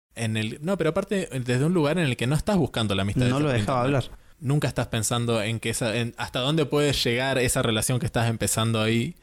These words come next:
Speaker 1: hasta dónde puede llegar. Entonces, como nunca estás pensando, yo el día de mañana lo voy a conocer personalmente, por ejemplo, capaz que te abrís de una forma y te exponés de una forma porque de-, decís, "Bueno, ya fue, le cuento", como decía ho-,
Speaker 2: Sí.
Speaker 1: hoy una chica,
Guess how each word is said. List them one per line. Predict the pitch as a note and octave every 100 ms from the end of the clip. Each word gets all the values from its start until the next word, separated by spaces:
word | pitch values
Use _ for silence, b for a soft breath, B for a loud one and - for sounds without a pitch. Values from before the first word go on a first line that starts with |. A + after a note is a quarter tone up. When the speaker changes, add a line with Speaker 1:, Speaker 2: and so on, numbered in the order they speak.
| b b
Speaker 1:
hasta | - F#2+
dónde | A#2 A#2
puede | A#2+
llegar. | A#2 A#2
Entonces, | A#2+ E3+ -
como | D3+
nunca | B2+ G3+
estás | F#3+ D#3+
pensando, | C3+ B2+ C3+
yo | B2+
el | D3
día | D3+
de |
mañana | C3 C3
lo | B2+
voy | A2+ A#2
a |
conocer | G2 G2+ G#2+
personalmente, | - G#2 F#2+ G2+ G2+ G#2
por | A2 G2+
ejemplo, | G2 G#2 G2 A2 - _ _ _
capaz | A#2+ D#3
que | E3
te | C#3
abrís | A2+ C#3 D3+
de | B2+
una | A#2+ C3
forma | - C#3+ C3 A2+ A2
y | A#2+
te | G#2+
exponés | G2+ - G#2+ C3 B2+
de | A#2+
una | B2 B2
forma | - C3+ D3+ D3+
porque | A#2+ A2
de-, | A2+
decís, | B2+ A2+ D3 C#3+ - B B B
"Bueno, | D3 D3 C3
ya | G3
fue, | F#3 A#2+ B2+
le | A#2+ A2
cuento", | C#3 C#3+ A2+
como | A2+ G#2+
decía | G#2+ B2+ A2+
ho-, | G#2
Speaker 2:
Sí. | A#2+ C#3+
Speaker 1:
hoy | A2+
una | A#2 G#2+
chica, | - G#2+